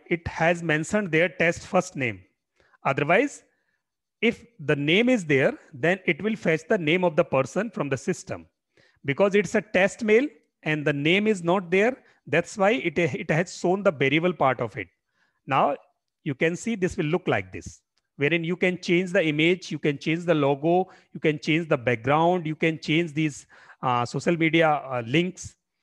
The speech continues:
and the footer. So you can customize this whole. In free version, this MailChimp logo will go there. And in paid version, you will have an option to hide it, to send or unsend it.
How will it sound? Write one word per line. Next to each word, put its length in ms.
and 360
the 140
footer. 580
So 140
you 100
can 180
customize 540
this 140
whole. 280
In 180
free 340
version, 440
this 200
MailChimp 640
logo 360
will 140
go 240
there. 300
And 340
in 160
paid 280
version, 340
you 140
will 140
have 300
an 100
option 560
to 140
hide 340
it, 120
to 80
send 420
or 80
unsend 460
it. 100